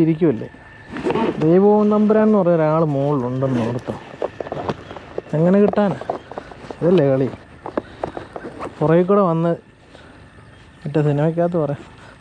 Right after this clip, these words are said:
മീനൊക്കെ കുത്തി മറിയും ഇവിടെ. അങ്ങനെ അഴിച്ച് പറിച്ച് എടുത്തിട്ടുണ്ട് കേട്ടോ. അഴിച്ചില്ല, കട്ട് ചെയ്ത് കളഞ്ഞു. ഇത്രയും ദൂരമല്ലേ ഉള്ളൂ, അതുകൊണ്ട് ഇത് മതി എറിയാൻ. കുറേ ബ്രൈഡ് അങ്ങ് പോയി.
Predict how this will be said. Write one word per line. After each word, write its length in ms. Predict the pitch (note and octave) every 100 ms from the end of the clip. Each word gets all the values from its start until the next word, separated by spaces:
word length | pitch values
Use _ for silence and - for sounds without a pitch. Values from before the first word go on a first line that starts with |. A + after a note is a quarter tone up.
| - -
മീനൊക്കെ 320 | C#3 F3 F3 -
കുത്തി 260 | B2 - F#3+
മറിയും 260 | C3 B2 G#2
ഇവിടെ. 180 | - - - - - - - - - - - - - - -
അങ്ങനെ 220 | D#3+ D#3+ D3+
അഴിച്ച് 260 | D#3+ E3 G3
പറിച്ച് 220 | E3+ D3
എടുത്തിട്ടുണ്ട് 460 | C#3 D#3 E3 B2+ A2
കേട്ടോ. 180 | C3+ D3+ D#3
അഴിച്ചില്ല, 440 | D3+ E3 A3+ E3+ G#3 - -
കട്ട് 220 | C#3+ C#3+
ചെയ്ത് 160 | F#3+ D3+
കളഞ്ഞു. 240 | C3 C3+ C#3
ഇത്രയും 260 | G3+ G#3+ G3
ദൂരമല്ലേ 320 | G3+ F3 C#3+
ഉള്ളൂ, 120 | C3+
അതുകൊണ്ട് 240 | C3+ D3+ E3 C3 - - - - - - - - - - - - - - - - -
ഇത് 80 | E3 D3+
മതി 180 | D3+ C3
എറിയാൻ. 260 | C3+ B2 - - - - - - - - - - - - - - - - - -
കുറേ 200 | C#3 D#3+ D#3+
ബ്രൈഡ് 220 | C#3+ D3 D3
അങ്ങ് 140 | C#3+ -
പോയി. 160 | -